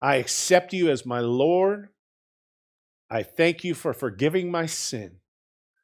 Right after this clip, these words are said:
And I call you my Lord, my Savior, my Jesus.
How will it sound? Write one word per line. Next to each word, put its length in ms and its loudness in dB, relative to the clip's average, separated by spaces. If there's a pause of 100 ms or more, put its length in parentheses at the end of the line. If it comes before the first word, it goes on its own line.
(640)
And 160 -8
I 100 -8
call 360 0
you 160 -2
my 340 6
Lord, 480 0 (360)
my 380 2
Savior, 840 -8 (300)
my 460 0
Jesus. 920 -16